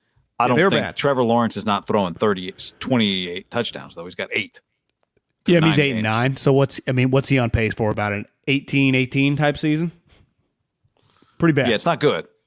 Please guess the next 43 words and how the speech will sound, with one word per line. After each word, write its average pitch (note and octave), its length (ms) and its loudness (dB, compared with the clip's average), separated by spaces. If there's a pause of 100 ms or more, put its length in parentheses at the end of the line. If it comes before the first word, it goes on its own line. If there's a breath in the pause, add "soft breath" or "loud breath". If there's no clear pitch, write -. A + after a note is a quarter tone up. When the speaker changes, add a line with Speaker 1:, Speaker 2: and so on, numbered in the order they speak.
(120)
Speaker 1:
Like, C#3 140 0
you G3+ 80 6
know, F3+ 80 4
throw F3 180 4
a C#3+ 60 2
pick, - 240 0
like, C#3+ 140 0
to F3+ 80 0
me, G3 100 4
you D#3+ 100 2
throw E3+ 160 2
a C#3+ 40 2
bunch C3+ 180 0
of - 60 -10
picks, E3+ 260 0
but E3 240 -2
you're C#3+ 80 0
throwing B2+ 220 0
touchdowns. A#2 600 -2 (680 loud breath)
Uh, - 140 -14 (240)
from D#3 180 2
what, F#3 180 2
what D3+ 240 0
the C3+ 80 -4
times G#3+ 280 0
I've F#3+ 80 4
Speaker 2:
Fif-, D3+ 100 4
Speaker 1:
watched D#3 220 0
them, C#3+ 280 2
Speaker 2:
fif-, A#2+ 80 -4
how F#3 60 2
about, G#3 160 2
Speaker 1:
they F#3+ 60 2
Speaker 2:
how E3+ 100 2
about E3 160 2
guy, C#3+ 180 2
fifty-eight D#3 640 2
percent A#2 460 -4
completion A#2 440 -4
percentage G2 380 -8
is F2 100 -14
pretty G#2 260 -6
alarming. F#2 380 -8